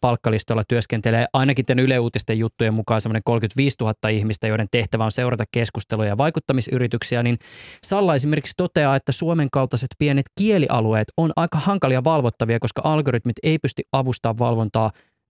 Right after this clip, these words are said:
yhtä tehokkaasti kuin isompien kielien kohdalla, joten lienee ihan vaan siis realismia sanoa, että maat ei ole alustojen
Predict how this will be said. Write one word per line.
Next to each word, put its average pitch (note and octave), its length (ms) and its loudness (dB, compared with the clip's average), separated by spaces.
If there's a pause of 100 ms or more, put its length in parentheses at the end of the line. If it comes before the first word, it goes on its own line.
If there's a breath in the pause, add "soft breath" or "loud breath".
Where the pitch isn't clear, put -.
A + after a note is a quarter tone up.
yhtä C3+ 260 0
tehokkaasti A2+ 580 0
kuin - 140 -4
isompien A2+ 440 0
kielien G2 400 -2
kohdalla, G2+ 440 2
joten G#2+ 260 -2 (840 soft breath)
lienee F3+ 340 2
ihan G3+ 240 2
vaan F3 160 2
siis D3+ 140 -4
realismia C3+ 520 0
sanoa, C3 300 0
että B2 160 -2
maat C#3+ 280 2
ei D3+ 280 2
ole C3 120 2
alustojen A#2+ 520 0